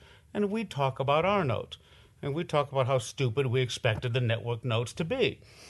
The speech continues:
Well, I was doing this show, and that's the way things have been going for years. And one day I look up, and I'm alone. And I look over by the network, and the studio guys are with the network. And they are all colluding.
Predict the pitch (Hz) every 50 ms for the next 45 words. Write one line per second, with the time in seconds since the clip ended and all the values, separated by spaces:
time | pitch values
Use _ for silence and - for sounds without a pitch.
0 | - - - - - - - 269 302 320 285 202 160 180 165 156 143 135 123 120
1 | 117 113 - - 123 139 175 214 233 233 247 254 247 - 226 165 147 139 143 160
2 | 143 131 135 131 117 113 107 101 113 110 104 101 104 - 107 101 98 104 120 143
3 | 170 - - - - - - - - - - 202 220 254 311 330 294 262 220 196
4 | 180 170 180 180 - 208 196 196 196 - - - - - - - - - - -
5 | - 214 233 269 269 285 277 302 339 370 339 269 135 104 - - - - - -
6 | - - _ _ - - - 196 214 226 233 254 285 285 - 262 254 240 240 233
7 | 226 185 170 202 202 202 202 214 269 330 339 208 175 190 208 220 214 - - -
8 | _ _ _ _ - - 208 226 233 233 233 - - 359 359 339 294 220 190 175
9 | 156 190 196 214 233 247 233 220 - - - - - 262 269 311 339 339 339 349
10 | 381 403 403 381 208 131 - - - _ - - _ - - - _ - _ -
11 | _ _ - - 190 208 220 220 190 185 247 294 359 370 359 302 226 180 160 147
12 | 135 - 170 170 143 135 131 127 113 110 104 101 117 123